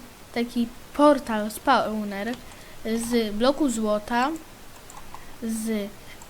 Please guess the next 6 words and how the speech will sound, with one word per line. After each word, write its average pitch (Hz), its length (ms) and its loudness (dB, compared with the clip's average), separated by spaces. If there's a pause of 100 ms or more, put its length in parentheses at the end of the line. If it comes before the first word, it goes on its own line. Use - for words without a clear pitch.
(240)
pochodni 240 720 2
re-, 196 260 -2
redstone 220 680 -2 (720)
i 262 60 0
z 254 440 2 (720)
netherraka. 220 1080 0